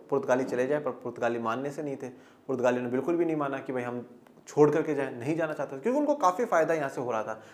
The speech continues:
वो नहीं जाना चाहते थे। और यहाँ पे पुर्तगाल आज़ादी का जब आंदोलन हमारे चल रहा है, उसमें पहले आप देखिएगा कि उन्नीस सौ अड़तीस में, नाइनटीन थर्टी एट में इंडियन नेशनल कांग्रेस, भारतीय राष्ट्रीय कांग्रेस का ऑफिस खोला जाता है सुभाष चंद्र बोस जी की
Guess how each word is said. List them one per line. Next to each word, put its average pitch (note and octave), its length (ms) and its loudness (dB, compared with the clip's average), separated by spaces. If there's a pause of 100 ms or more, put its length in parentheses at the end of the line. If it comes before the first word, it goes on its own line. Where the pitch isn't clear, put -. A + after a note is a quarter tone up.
(140)
वो B3 60 12
नहीं F#3+ 140 6
जाना A#2 200 2
चाहते A2 360 -10
थे। - 40 -16 (320)
और B3 380 6 (540)
यहाँ E3 240 6
पे C4+ 140 2
पुर्तगाल G#3+ 680 8 (840)
आज़ादी E3+ 380 6
का A#3 100 4
जब A3 120 2
आंदोलन F3+ 440 2
हमारे E3 240 2
चल D#3 120 -2
रहा D3+ 180 -2
है, - 60 -10
उसमें G#3 300 -4
पहले G3 200 2
आप F#3 60 4
देखिएगा D#3 360 -4
कि G3+ 100 -4
उन्नीस F#3+ 460 -2
सौ A3 60 -4
अड़तीस E3 440 -2
में, A#2 140 -6 (480)
नाइनटीन E3 460 0
थर्टी E3+ 200 -6
एट E3 180 -6
में G3+ 180 -8 (100)
इंडियन E3+ 340 0
नेशनल F3 300 -4
कांग्रेस, C3 400 -6
भारतीय D3+ 440 2
राष्ट्रीय E3 360 -2
कांग्रेस D3 280 -6
का F3+ 120 0
ऑफिस D#3+ 340 -2
खोला D3 220 2
जाता C#3 240 0
है G#3 60 0
सुभाष C#3 320 0
चंद्र D3+ 220 -6
बोस C3 320 -2
जी C3 120 -2
की G#3 120 -4